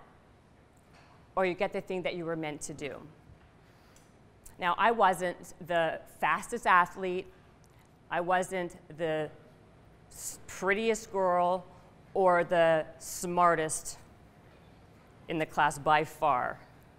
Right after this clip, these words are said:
But I still became a best-selling author,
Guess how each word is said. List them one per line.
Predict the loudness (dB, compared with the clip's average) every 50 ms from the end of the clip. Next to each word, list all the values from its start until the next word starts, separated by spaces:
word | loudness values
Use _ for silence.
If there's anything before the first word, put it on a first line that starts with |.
| -20 -20 -20 -20 -20 -20 -20 -20 -20 -20 -20 -20 -20 -20 -20 -20 -20 -20 -20 -20 -20 -20 -20 -6 2
But | 4 4 4 4 2 -6 -14 -20 -20 -20 -20 -20 -20 -20 -20 -20 -20 -20 -20 -20 -20 -20 -20 -20 -20 -20 -20 -20 -20 -20 -20 -20 -20 -20 -20 -20 -20 -20 -20 -20 -10 -6
I | -4 -4
still | -4 -2 0 0 2
became | 2 0 -4 -4 -4 -4 -2 -2 -4 -4 -6 -10 -14 -20 -20 -20 -20 -20 -20 -20 -20 -12 -12
a | -6
best-selling | 2 2 2 2 2 2 0 0 0 0 -2
author, | 0 0 -2 -2 -2 -2 -2 -2 -2 -6